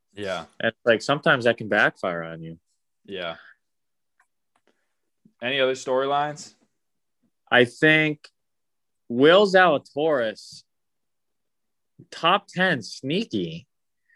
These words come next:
Speaker 1: I mean, the
Speaker 2: I
Speaker 1: guy's
Speaker 2: mean,
Speaker 1: just a machine, like, so
Speaker 2: Wow.
Speaker 1: consistent.
Speaker 2: How is he so good? He's, like, a s-, skinny little lanky guy. He was just, like,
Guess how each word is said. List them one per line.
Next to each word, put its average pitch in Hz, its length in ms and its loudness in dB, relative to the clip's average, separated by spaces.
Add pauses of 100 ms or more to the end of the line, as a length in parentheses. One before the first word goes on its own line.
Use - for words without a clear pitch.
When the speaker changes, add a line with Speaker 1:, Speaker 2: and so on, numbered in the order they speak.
(1080)
Speaker 1:
I 104 80 -8
mean, 110 220 -6
the 113 80 -2
Speaker 2:
I 135 80 6
Speaker 1:
guy's 143 180 4
Speaker 2:
mean, 131 60 -6
Speaker 1:
just - 160 -14
a 120 60 -8
machine, 92 720 -12
like, 87 200 -12
so - 380 -2
Speaker 2:
Wow. - 200 0
Speaker 1:
consistent. - 260 -6
Speaker 2:
How 175 80 6
is 196 100 6
he 190 100 2
so 175 260 2
good? 135 440 4
He's, 123 460 -8
like, 131 180 2
a 127 60 2
s-, - 360 -8 (120)
skinny 156 460 -2
little 143 280 6
lanky 135 440 0
guy. 92 400 2
He 107 120 -4
was 110 160 -6
just, 117 240 -6
like, 113 240 2